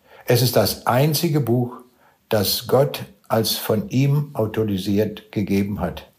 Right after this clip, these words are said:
Die Bibel ist die notwendige Gebrauchsanweisung für unser Leben und Sterben. Zweitens, sprechen Sie jeden Tag mit Ihrem Herrn.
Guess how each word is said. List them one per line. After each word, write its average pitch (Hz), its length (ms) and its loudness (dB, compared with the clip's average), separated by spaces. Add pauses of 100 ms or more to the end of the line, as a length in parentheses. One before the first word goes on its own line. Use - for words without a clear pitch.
(840)
Die 113 100 2
Bibel 160 340 4
ist 127 240 2
die 113 80 2
notwendige 131 720 4
Gebrauchsanweisung 123 1200 2 (400)
für 123 220 0
unser 101 320 2
Leben 113 600 0 (240)
und 127 180 -2
Sterben. 87 440 -4 (840)
Zweitens, 135 680 2 (280)
sprechen 147 500 2
Sie 127 160 2
jeden 151 400 0
Tag 120 460 0
mit 120 180 0
Ihrem 123 300 -2
Herrn. 98 380 0